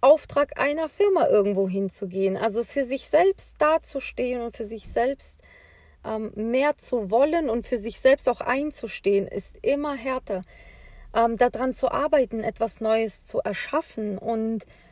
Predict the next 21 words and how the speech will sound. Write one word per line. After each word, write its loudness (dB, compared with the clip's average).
dran -2
zu 0
bleiben, -2
auch 4
bei 6
Rückschlägen. 2
Es 2
ist -2
hart. -2
Es -8
ist -6
wirklich, -2
dagegen 0
ist -4
ein 0
Alltag, 0
ein, -2
ein -4
harter -2
körperlicher -4
Alltag, -2